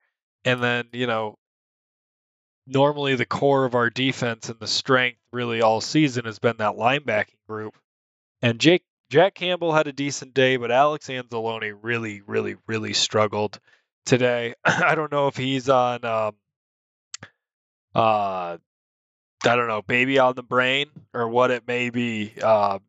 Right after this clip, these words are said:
you know, or if he's actually still hurting from that injury, but he kinda got the cheap penalty early in the game. But even before that, he was getting tossed around. He had another, uh, penalty. I think it was a defensive holding,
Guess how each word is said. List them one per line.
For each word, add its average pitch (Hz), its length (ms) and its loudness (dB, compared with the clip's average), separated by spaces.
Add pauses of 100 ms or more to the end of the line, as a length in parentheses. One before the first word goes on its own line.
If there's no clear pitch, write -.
you 117 80 -6
know, 104 80 -4
or 131 260 4
if 143 100 -4
he's 147 160 0
actually 147 420 -2
still 139 300 2
hurting 131 280 0
from 131 160 -6
that 113 160 0
injury, 120 420 -2
but 110 140 -2
he 110 80 -2
kinda 156 320 0
got 131 200 2
the 107 80 -18
cheap - 340 -6
penalty 160 440 2
early 135 400 2
in 135 80 -2
the 131 80 -4
game. 117 460 -2 (420)
But 135 180 2
even 190 420 2
before 143 560 2
that, 120 360 0
he 117 200 -8
was 156 180 0
getting 131 300 -2
tossed 117 480 2
around. 110 640 -2 (320)
He 127 120 0
had 117 160 2
another, 120 720 0 (360)
uh, 113 200 4
penalty. 120 800 -2
I - 60 -8
think 120 180 -8
it 123 40 -2
was 110 160 -4
a 107 40 -14
defensive - 480 -4
holding, 127 640 0